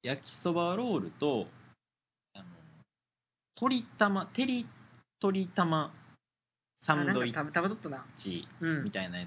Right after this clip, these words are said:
Speaker 1: つを食って、
Speaker 2: がっつり。
Speaker 1: で、レッドブルのでかい方をサクッと一本飲んで、
Speaker 2: うん。
Speaker 1: もう今ね、グーペコなんですよ。
Speaker 2: <laughs>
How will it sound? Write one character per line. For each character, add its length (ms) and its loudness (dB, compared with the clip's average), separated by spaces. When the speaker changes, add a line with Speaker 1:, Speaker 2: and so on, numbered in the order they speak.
Speaker 1:
つ 60 -12
を 140 -8
食 120 -2
っ 20 -8
て、 340 2
Speaker 2:
が 100 -4
っ 40 -8
つ 80 -4
り。 120 -6
Speaker 1:
で、 520 0
レ 80 2
ッ 60 -4
ド 80 4
ブ 80 2
ル 60 2
の 80 0
で 120 2
か 120 4
い 40 2
方 160 -4
を 480 0
サ 80 -6
ク 120 -4
ッ 60 -8
と 80 -4
一 100 -2
本 280 2
飲 80 -4
ん 200 -4
で、 320 -2
Speaker 2:
う 80 -2
ん。 180 -2
Speaker 1:
も 100 0
う 20 -2
今 160 4
ね、 140 2
グ 380 2
ー 40 -2
ペ 120 4
コ 120 4
な 80 4
ん 60 -2
で 60 -6
す 60 -10
よ。 80 4
Speaker 2:
<laughs> 80 4